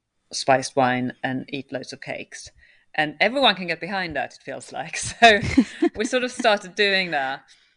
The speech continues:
Um, and, and, um, and, you know, I was like, "Yeah, I'm going to bake all these nice saffron buns."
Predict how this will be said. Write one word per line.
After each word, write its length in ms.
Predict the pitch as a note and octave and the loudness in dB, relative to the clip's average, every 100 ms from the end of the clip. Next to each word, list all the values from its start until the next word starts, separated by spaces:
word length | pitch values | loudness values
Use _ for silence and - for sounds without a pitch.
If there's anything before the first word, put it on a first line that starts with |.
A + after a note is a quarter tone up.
| _ _ - | _ _ 2
Um, 420 | F3 D#3 D3+ - _ _ - | 4 2 -2 -14 _ _ -4
and, 400 | E3 D#3 D#3 D3 _ _ _ _ - | -2 -2 -6 -12 _ _ _ _ -4
and, 360 | D#3+ D3+ D3 D3 | -2 -2 -2 0
um, 420 | D3 C#3+ C#3+ - _ _ _ _ _ _ _ _ | 2 2 -2 -14 _ _ _ _ _ _ _ _
and, 100 | D#3+ | -2
you 40 | D#3+ | 0
know, 120 | D3 | 0
I 20 | |
was 100 | C#3+ | 0
like, 100 | C#3+ D#3+ | -2 2
"Yeah, 160 | E3 | 2
I'm 80 | D3+ | 2
going 160 | D#3 D#3 | 0 -4
to 40 | |
bake 300 | D3 D3+ D3 D3 | -2 -4 -2 -4
all 100 | D3 | -6
these 220 | C#3+ - | -8 -8
nice 260 | C#3+ D3 | -8 -8
saffron 420 | - - - D3+ C#3+ | -10 -12 -8 -6 -2
buns." 500 | C#3+ C#3+ C#3+ - | -2 -2 -6 -10